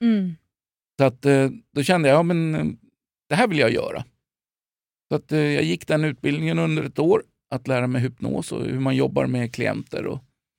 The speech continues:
Speaker 2: tyckte det var väldigt lärorikt. Där fick jag jobba med en man som, eh,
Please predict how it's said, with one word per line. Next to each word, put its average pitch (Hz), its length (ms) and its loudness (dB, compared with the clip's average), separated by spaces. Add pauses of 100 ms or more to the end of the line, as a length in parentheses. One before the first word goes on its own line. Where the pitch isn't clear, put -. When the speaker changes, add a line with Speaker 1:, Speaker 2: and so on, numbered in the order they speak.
(340)
Speaker 2:
tyckte 170 200 -4
det 156 40 2
var 139 260 0
väldigt 147 460 2
lärorikt. 135 600 0 (840)
Där 196 220 6
fick - 360 -4
jag 151 220 4 (800)
jobba 143 400 0
med 131 380 2 (1000)
en 127 360 0
man 143 320 0
som, 139 320 -4
eh, 120 260 -6